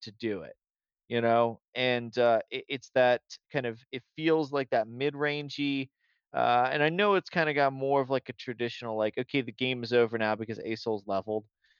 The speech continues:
Um, but that, it, all through the mid game is just so fascinating. It's board-centric. You have this l-, you're balancing, trying to get things to stick. You can br-, you know, disrupt your opponent's plans through stunning or life stealing. You have removal, but not too much of it,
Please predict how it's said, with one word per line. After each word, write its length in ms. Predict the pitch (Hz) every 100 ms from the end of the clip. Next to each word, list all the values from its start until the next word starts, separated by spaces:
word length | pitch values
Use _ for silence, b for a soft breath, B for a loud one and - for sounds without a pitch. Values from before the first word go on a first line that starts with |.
| _ _ -
Um, 360 | 113 107 110 113
but 160 | 131 139 135
that, 280 | 131 127 143
it, 180 | 151 -
all 200 | 156 170
through 160 | - 208
the 100 | 175
mid 320 | 143 143 127
game 320 | 135 127 117
is 160 | 117 -
just 200 | 113 -
so 140 | 139
fascinating. 680 | 139 131 123 123 127 120 113
It's 120 | - _ 127
board-centric. 720 | 131 127 - 127 120 127 120 _ b b _
You 140 | 110
have 180 | 123 117
this 160 | 113 110
l-, 160 | 110 -
you're 200 | 127 110
balancing, 580 | 127 131 139 127 131 117
trying 300 | 131 127 123
to 60 |
get 200 | 117 123 -
things 220 | 120 -
to 100 | 110
stick. 340 | - 127 120 -
You 140 | 113
can 220 | - 110 101
br-, 120 | 117 -
you 120 | 123
know, 60 | 107
disrupt 460 | 95 110 135 135 -
your 100 | 117
opponent's 380 | 135 131 123
plans 400 | - 127 123 113 -
through 200 | 113 101 b b b -
stunning 720 | - - 151 143 143 143 139
or 220 | 92 113
life 320 | 113 135 139
stealing. 500 | - 143 139 139 127
You 100 | 120 107
have 300 | 147 156 139
removal, 480 | 135 143 135 151
but 160 | 131 117
not 240 | 117 113
too 180 | - 120
much 300 | 117 135 -
of 120 | 139
it, 180 | 143 131